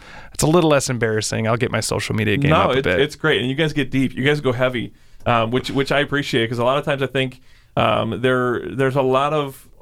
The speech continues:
Speaker 2: you know, and this isn't a bad thing, but there's a lot of surface level, uh, religious stuff, and you guys, you guys hone in on a topic, um, that has been suggested, that has been discussed in the
Speaker 1: Yeah.
Speaker 2: Facebook group, that has been a, a, a thing, something that's on the heart of the band, and you guys go deep into it, and you have some, some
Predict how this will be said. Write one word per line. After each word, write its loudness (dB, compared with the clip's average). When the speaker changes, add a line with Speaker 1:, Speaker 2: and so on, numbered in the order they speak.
Speaker 2:
you 0
know, 0
and -2
this -8
isn't 0
a 0
bad 0
thing, -2
but 0
there's -6
a -4
lot 0
of -4
surface -4
level, 0
uh, 2
religious -2
stuff, -6
and 0
you -2
guys, -2
you -2
guys 2
hone 0
in 2
on 0
a 0
topic, -6
um, 4
that 2
has -2
been -2
suggested, -2
that -2
has -2
been 0
discussed -4
in -10
the -8
Speaker 1:
Yeah. 4
Speaker 2:
Facebook -4
group, -4
that 0
has -4
been -2
a, 2
a, 0
a -2
thing, -6
something -4
that's -2
on 0
the -2
heart 0
of -4
the -2
band, -2
and 4
you 4
guys 0
go 0
deep -4
into 0
it, -2
and -2
you -2
have 0
some, -4
some -4